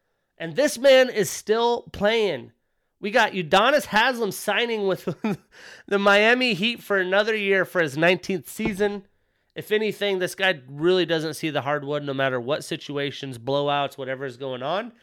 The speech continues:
It's more of like, "Hey, we'll sign you for a year, get you a minimum, and you're kind of a coach," right?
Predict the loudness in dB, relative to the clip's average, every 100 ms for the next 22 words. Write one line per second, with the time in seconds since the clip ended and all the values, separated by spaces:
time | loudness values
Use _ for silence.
0 | _ _ _ -20 -6 0 0 2 -2 2
1 | 0 0 0 -2 -2 -6 -4 -4 -2 -2
2 | -2 -6 -6 -4 -4 -4 -2 -2 -4 -6
3 | -2 -2 -2 -6 -8 -8 -8 -18 -20 -12
4 | -8 -8